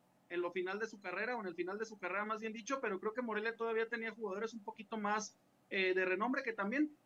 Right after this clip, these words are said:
no, no hicieron la diferencia el torneo pasado, pero creo que, eh, esto que viene arrastrando Morelia, pues, es una mala, una mala planeación, una consecuencia desde arriba, desde la directiva, que no se ha tomado a lo mejor el tiempo para poder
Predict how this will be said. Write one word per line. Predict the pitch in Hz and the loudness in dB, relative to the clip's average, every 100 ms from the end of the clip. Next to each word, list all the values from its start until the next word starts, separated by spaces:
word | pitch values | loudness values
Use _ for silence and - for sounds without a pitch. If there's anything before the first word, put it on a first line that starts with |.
| _ 214 | _ -4
no, | 214 233 240 | 0 2 0
no | 233 | -2
hicieron | 240 247 247 | -4 -2 -2
la | 233 | -2
diferencia | 196 202 190 220 - | -2 -2 -4 -4 -6
el | |
torneo | 208 190 208 | -4 -4 -2
pasado, | 220 220 240 269 262 | -2 0 0 0 0
pero | 202 180 | 0 0
creo | 214 | -2
que, | 214 233 220 160 | -2 0 0 0
eh, | 175 170 160 202 | -2 -2 -2 -6
esto | 202 254 | -6 -6
que | 208 | -4
viene | 196 226 | -2 -2
arrastrando | 208 190 202 226 | -4 -4 -4 -4
Morelia, | 226 196 214 233 233 | -2 -2 0 -2 -2
pues, | 196 208 | -2 -2
es | 214 | -2
una | 233 220 | -2 -2
mala, | 214 220 226 202 - _ - | 0 2 0 -2 -6 _ -8
una | 202 220 | -4 -2
mala | 220 240 | -2 -2
planeación, | 233 196 175 170 220 | -2 -2 -2 -2 -2
una | 233 226 | -2 -4
consecuencia | 220 185 175 208 208 254 | -4 -4 -4 -4 -2 0
desde | 214 175 170 | 2 2 2
arriba, | 170 196 254 | 2 2 2
desde | 240 196 | 0 0
la | 180 | 0
directiva, | 165 160 - 220 269 302 _ _ _ | 0 -2 -4 -4 -4 -6 _ _ _
que | 196 | 0
no | 185 208 | 2 2
se | 208 | 0
ha | 220 | 0
tomado | 226 214 | 0 0
a | 220 | 0
lo | 208 | 0
mejor | 208 196 | -2 -2
el | 214 | -4
tiempo | 208 220 214 220 | -2 -4 -4 -2
para | 185 165 | 0 0
poder | 170 175 202 | 2 2 2